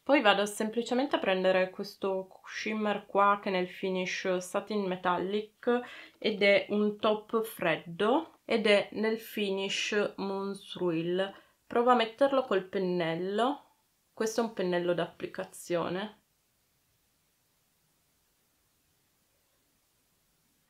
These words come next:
Anche se è un satin metallic, quindi uno degli ombretti meno luminosi degli shimmer che ha fatto uscire Lisa Eldridge,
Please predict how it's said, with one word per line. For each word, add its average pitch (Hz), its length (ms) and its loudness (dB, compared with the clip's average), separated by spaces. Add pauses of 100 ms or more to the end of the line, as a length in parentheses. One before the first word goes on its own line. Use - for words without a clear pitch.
(280)
Anche 320 320 4
se 214 180 0
è 202 40 6
un 202 160 0
satin 220 800 2
metallic, 190 960 -4
quindi 214 520 -4 (320)
uno 220 280 -2
degli 190 300 -4
ombretti 190 760 -2
meno 208 640 0
luminosi 180 840 0
degli 175 260 -4
shimmer 185 540 -6 (360)
che - 100 -8
ha 190 60 0
fatto 185 280 -6
uscire 190 420 -4
Lisa 180 360 -2
Eldridge, 208 560 -2